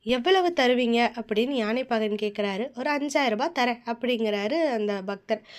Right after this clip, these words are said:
உடனே, "அஞ்சாயிரமா? நம்ம நாள் பூரா உழைச்சா கூட நமக்கு அவ்வளோ கிடைக்காதே, நூறு, இரநூறு கிடைக்கிறதே பெரிய விஷயம்,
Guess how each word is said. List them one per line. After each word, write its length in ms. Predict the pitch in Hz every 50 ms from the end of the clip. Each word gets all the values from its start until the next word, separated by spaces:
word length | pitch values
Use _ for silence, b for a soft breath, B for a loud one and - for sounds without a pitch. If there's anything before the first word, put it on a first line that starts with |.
| B B B B
உடனே, 280 | - 220 240 254 277 254
"அஞ்சாயிரமா? 840 | 208 202 247 302 - 330 294 285 285 294 285 285 277 254 214 196
நம்ம 200 | 202 202 208 202
நாள் 340 | 190 185 185 190 220 233 233
பூரா 380 | 240 - 240 277 339 359 320
உழைச்சா 320 | 294 285 285 - 302 285 277
கூட 160 | - 320 370
நமக்கு 300 | 330 302 277 262 247 247
அவ்வளோ 200 | 226 214 240 226
கிடைக்காதே, 600 | 226 233 226 247 247 - 269 247 233 233 233 214
நூறு, 340 | 214 226 240 254 262 349 403
இரநூறு 440 | 285 247 233 226 226 226 226 233 233
கிடைக்கிறதே 540 | - 220 226 220 - 240 240 247 302 311
பெரிய 280 | - 240 208 226 226 220
விஷயம், 320 | 208 202 - 240 269 277